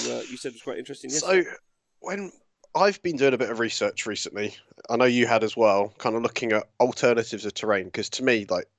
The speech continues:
Speaker 2: at the moment, I've played quite a lot of ninth edition forty K, so I'll, I'll frame it that way. The way that, to me, I found the most enjoyable way of playing it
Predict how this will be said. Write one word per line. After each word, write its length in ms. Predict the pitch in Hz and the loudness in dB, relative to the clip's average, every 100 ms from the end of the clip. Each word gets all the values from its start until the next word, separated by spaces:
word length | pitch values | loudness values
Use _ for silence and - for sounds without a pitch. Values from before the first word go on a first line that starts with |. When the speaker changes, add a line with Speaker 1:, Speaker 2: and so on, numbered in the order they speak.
| _ | _
Speaker 2:
at 100 | 113 | -6
the 60 | 110 | 0
moment, 320 | 151 143 120 | 4 4 2
I've 220 | 117 - _ | -2 -8 _
played 200 | 214 233 | 2 4
quite 160 | 160 | 2
a 20 | 139 | 2
lot 100 | 120 | 2
of 120 | - | 0
ninth 220 | 113 - | -4 -4
edition 220 | 107 - | -10 -12
forty 280 | 107 101 - | -12 -12 -12
K, 220 | - 80 82 | -10 -10 -10
so 180 | - 95 | -6 -2
I'll, 80 | 110 | 0
I'll 60 | - | 0
frame 260 | - 151 | 2 2
it 40 | 123 | 2
that 140 | 98 | -4
way. 180 | 98 101 - _ _ - _ 120 | -8 -10 -12 _ _ -20 _ -10
The 140 | 117 | -6
way 360 | 113 131 139 131 | 0 2 2 0
that, 280 | 120 117 - | -4 -6 -6
to 140 | - | -4
me, 140 | 151 | 2
I 100 | 143 | 2
found 260 | 127 135 123 | 2 0 -2
the 40 | |
most 280 | 123 127 - | -2 -4 -4
enjoyable 520 | 113 101 120 120 110 | -10 -4 0 0 2
way 160 | 110 104 | 2 2
of 140 | 98 - | 0 -4
playing 420 | - 107 90 82 | 0 2 0 -4
it 160 | 87 | -12